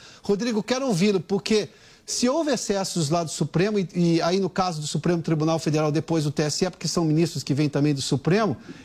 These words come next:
é o Senado que teria que agir. A gente não viu isso do Senado. Na sua opinião, faltou política pra, digamos,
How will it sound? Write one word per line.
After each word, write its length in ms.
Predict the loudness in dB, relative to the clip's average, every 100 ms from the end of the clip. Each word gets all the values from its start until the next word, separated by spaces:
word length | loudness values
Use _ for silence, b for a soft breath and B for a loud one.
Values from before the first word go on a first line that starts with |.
| B
é 80 | 0
o 80 | 0
Senado 480 | 0 0 2 0
que 140 | 0 0
teria 340 | 0 2 0
que 140 | 0 0
agir. 320 | 2 2 2
A 40 |
gente 240 | 2 0 2
não 200 | 2 2
viu 280 | 4 4
isso 240 | 4 2 0
do 80 | -2
Senado. 480 | 0 -2 0 0 0
Na 80 | -2
sua 160 | 0
opinião, 340 | 0 2 2 2
faltou 380 | 0 -2 -2 -2
política 580 | 0 2 2 0 -4
pra, 160 | -4 -2
digamos, 480 | -2 0 0 0